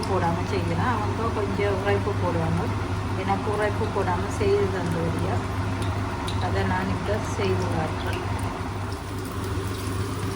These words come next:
இன்னும் அவியணும், நல்லா வத்தட்டும். இவருக்கு நாங்க இதுல கொஞ்சம் கஜு எடுத்து, so, அதை கொஞ்சம் மிக்ஸியில போட்டு அரைப்போம்.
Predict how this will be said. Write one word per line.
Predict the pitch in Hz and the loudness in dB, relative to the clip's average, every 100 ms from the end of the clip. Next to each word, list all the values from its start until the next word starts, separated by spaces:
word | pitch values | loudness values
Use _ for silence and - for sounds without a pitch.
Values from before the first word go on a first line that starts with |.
| - - | -2 0
இன்னும் | 214 214 208 | 2 4 6
அவியணும், | 185 190 196 180 160 240 - - - - - - | 6 6 8 6 6 4 2 0 -4 -2 -2 0
நல்லா | 196 202 220 196 | 4 6 6 4
வத்தட்டும். | 175 - - - - - - - - - - - - - - 226 | 2 0 -2 -2 -2 -4 -4 -4 -4 -2 -2 -2 -4 -4 -4 -4
இவருக்கு | 196 180 170 170 226 - - - - - 190 | -2 0 0 0 -2 -2 -4 -4 -4 -4 0
நாங்க | 196 214 220 202 | 0 2 2 0
இதுல | 202 226 240 | 0 -2 -2
கொஞ்சம் | 214 202 190 202 | -2 0 -2 0
கஜு | 185 190 226 214 180 | 0 0 0 2 2
எடுத்து, | 170 165 170 185 220 - - - - - - - - - - - - | 2 0 0 0 0 0 -4 -2 -4 -4 -4 -4 -4 -4 -4 -4 -2
so, | - - - - - - - 95 - - - - - - - - - - - | -2 -2 -2 -4 -4 -4 -4 -4 -4 -4 -6 -6 -4 -4 -4 -4 -4 -4 -2
அதை | 175 196 - - | 0 0 -2 -2
கொஞ்சம் | 196 190 - 196 202 | -2 -2 -2 -2 -2
மிக்ஸியில | - - 220 190 170 | -4 -4 -4 -2 -2
போட்டு | 170 208 180 | 0 0 0
அரைப்போம். | 165 - - | -2 -4 -4